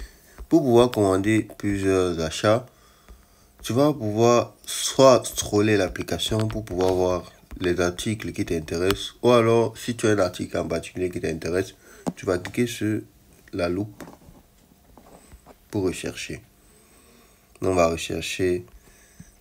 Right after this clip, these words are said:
les AirPods. Et pour pouvoir commander plusieurs articles en même temps, tu vas cliquer sur ajouter au panier.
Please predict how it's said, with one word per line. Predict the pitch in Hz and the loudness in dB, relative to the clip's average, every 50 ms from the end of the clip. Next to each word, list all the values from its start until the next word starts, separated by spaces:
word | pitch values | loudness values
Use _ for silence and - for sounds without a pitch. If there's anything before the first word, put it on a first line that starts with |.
| - - | -14 -12
les | - - - | -12 -10 -8
AirPods. | - 82 87 85 - - 82 87 95 107 110 - - - - - - - _ _ _ _ _ _ _ _ _ _ _ _ _ _ _ _ _ _ _ - - _ _ _ _ _ _ _ _ _ _ _ _ _ _ _ - - _ _ _ _ _ _ _ _ _ _ _ _ _ _ _ _ _ _ _ - - - - _ _ _ _ - - - - - _ _ _ - - - - - _ _ _ _ - - - _ _ _ _ - - - | -6 -6 -6 -6 -6 -4 -2 0 0 -2 -2 -6 -10 -12 -16 -20 -20 -20 _ _ _ _ _ _ _ _ _ _ _ _ _ _ _ _ _ _ _ -20 -20 _ _ _ _ _ _ _ _ _ _ _ _ _ _ _ -20 -20 _ _ _ _ _ _ _ _ _ _ _ _ _ _ _ _ _ _ _ -20 -20 -20 -20 _ _ _ _ -20 -18 -18 -20 -20 _ _ _ -20 -20 -20 -20 -20 _ _ _ _ -20 -20 -20 _ _ _ _ -10 -2 2
Et | 104 113 117 127 131 131 - - | 4 4 4 4 2 0 -6 -6
pour | - 147 151 131 | -4 -4 -2 0
pouvoir | 117 113 117 120 123 120 - - _ | 2 4 6 6 4 4 -2 -10 _
commander | - 101 98 98 104 117 131 135 | 0 2 2 4 4 2 2 0
plusieurs | 131 117 104 101 101 95 90 | -2 -2 0 2 4 4 4
articles | 87 87 - - - 101 107 107 110 - - 90 | 2 0 -4 -6 -6 -4 -4 -4 -6 -6 -4 -2
en | 90 | -2
même | 90 92 95 92 | 0 -2 -2 -2
temps, | - 92 85 85 87 90 | -2 -2 -2 -2 -4 -6
tu | 92 - 95 | -10 -8 -6
vas | 90 92 | -6 -6
cliquer | 92 - 101 95 123 127 | -4 -6 -6 -2 -2 -2
sur | 123 - - 95 87 - | -2 -2 -4 -6 -4 -2
ajouter | 92 92 87 92 92 - 101 | -2 -2 -2 -4 -4 -2 -2
au | 101 95 90 | 0 0 -2
panier. | - 85 85 87 87 85 82 80 | -4 -6 -6 -6 -6 -8 -8 -10